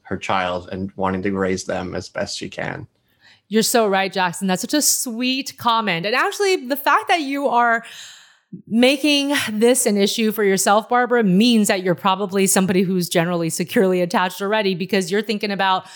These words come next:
Speaker 2: "How can I nurture somebody else?" Right? And that's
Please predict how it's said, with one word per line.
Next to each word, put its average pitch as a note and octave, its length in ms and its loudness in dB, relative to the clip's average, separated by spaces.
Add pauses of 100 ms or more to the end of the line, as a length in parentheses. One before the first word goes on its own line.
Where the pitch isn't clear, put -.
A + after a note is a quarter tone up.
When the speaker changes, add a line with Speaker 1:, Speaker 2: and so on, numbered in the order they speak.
(180)
Speaker 2:
"How C4 220 0
can C#4+ 160 -4
I A#3 80 2
nurture G3 520 0
somebody E3+ 380 -4
else?" F3 340 -6
Right? G3 400 0
And A3 320 -2 (520)
that's D4+ 260 0